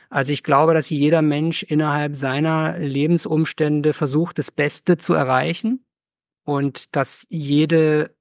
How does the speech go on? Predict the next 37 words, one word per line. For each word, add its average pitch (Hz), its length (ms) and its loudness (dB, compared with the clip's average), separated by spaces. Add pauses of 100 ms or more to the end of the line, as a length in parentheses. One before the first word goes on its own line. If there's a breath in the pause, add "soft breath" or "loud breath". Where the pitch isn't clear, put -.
jede 143 1040 -2
Situation, 147 720 -2
die 143 200 -4
irgendwie 147 280 2
zu - 140 0
meistern 139 440 0
ist 147 180 -6
oder 139 160 -2
die 135 100 -2
eine 143 120 4
Herausforderung 139 760 0
ist, - 480 -6
äh, 131 440 0
nicht 143 440 0
bewertet 131 540 0
werden 135 260 0
sollte 135 340 -2
nach, 127 420 -4 (760 soft breath)
mit 147 160 0
Vergleichen, 127 640 2
dass 131 200 -2
andere 123 340 -2
es - 120 -4
viel 127 160 0
besser 123 420 0
oder 127 140 2
andere 123 180 0
es - 80 -4
viel 131 140 -4
schlechter 123 380 -4
haben 120 240 -6
oder - 180 -8
so, - 260 -6 (120)
sondern 131 400 -4
dass, - 320 -6
äh, 127 340 0 (480)
dass, - 440 -4